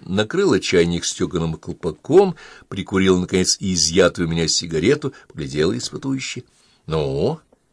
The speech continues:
Теперь твоя очередь рассказывать. Кто ты? Что ты? Зачем ты здесь?"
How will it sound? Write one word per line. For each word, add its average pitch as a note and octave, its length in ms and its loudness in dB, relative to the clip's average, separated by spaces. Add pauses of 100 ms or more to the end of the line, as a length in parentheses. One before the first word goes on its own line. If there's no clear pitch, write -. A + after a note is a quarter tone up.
(1300)
Теперь G3+ 340 0
твоя F#3+ 440 6
очередь B3 500 2
рассказывать. E2+ 720 -2 (540)
Кто - 340 -2
ты? B3 320 2 (640)
Что - 420 0
ты? D#3+ 220 -2
Зачем G#2 420 -2
ты B2+ 180 -6
здесь?" D#2 580 -4